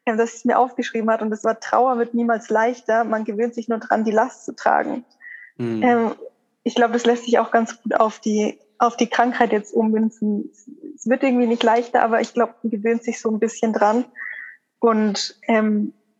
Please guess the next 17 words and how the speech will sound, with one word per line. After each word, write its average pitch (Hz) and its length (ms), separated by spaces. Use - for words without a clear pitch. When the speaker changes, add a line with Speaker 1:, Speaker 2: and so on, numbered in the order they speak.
Speaker 1:
auf 240 160
Speaker 2:
Was 160 140
Speaker 1:
jeden 269 200
Speaker 2:
im - 80
Speaker 1:
Fall 220 180
Speaker 2:
Umkehrschluss, 196 720
sorry, 151 340
wenn 147 120
ich 135 80
dich 131 140
unterbreche, 135 480
Speaker 1:
Mhm. 240 300
Speaker 2:
nur 131 100
ganz, 131 220
ganz, 127 240
ganz 127 360
kurz, 151 260